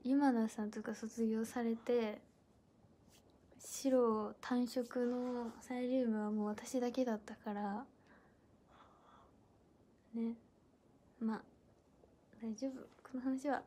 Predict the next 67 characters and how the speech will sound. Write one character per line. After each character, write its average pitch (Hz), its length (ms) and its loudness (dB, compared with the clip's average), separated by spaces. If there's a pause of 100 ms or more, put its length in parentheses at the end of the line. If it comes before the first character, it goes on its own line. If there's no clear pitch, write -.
(100)
終 233 100 -2
わ 247 40 0
り 254 80 0
ま 262 180 0
す。 - 360 -14 (560)
昨 247 140 0
日 262 120 6
の 262 160 6
大 254 200 2
富 254 160 0
豪 214 140 0
ど 220 140 -2
う 220 40 -2
だ 214 60 -4
っ 208 60 -8 (120)
た？ - 140 -12 (180)
い 269 120 -2
つ 302 180 -12
し-、 - 180 -18
え？ 269 120 2 (120)
昨 - 140 -6
日 247 200 4
い 269 40 0
つ 320 160 0
大 254 140 0
富 226 160 0
豪 214 80 0
し - 100 -10
て 226 80 -8
た？ - 240 -6 (340)
え、 262 100 6
昨 262 180 0
日、 247 100 6 (480)
そ - 160 -6
う、 226 100 -4
昨 - 100 -12
日 269 40 4
の 339 140 6 (120)
配 403 240 4
信 359 300 -2
が 339 140 2
終 - 20 2
わ 339 60 2
っ 339 80 -2
て 330 100 2
か 262 80 -2
ら 220 80 2
大 247 160 4
富 311 140 4
豪 233 80 2
す 311 180 0
ぐ 285 60 6
や 226 80 4
っ - 20 -4
た - 180 0
ん 220 80 6
で 208 60 2
す - 160 -10
よ。 - 140 -8 (520)
で 285 120 6
も、 277 500 6 (180)
島 285 140 2
民 302 140 4
の 302 100 0
方 285 480 0 (380)
と - 100 -20
か - 360 -6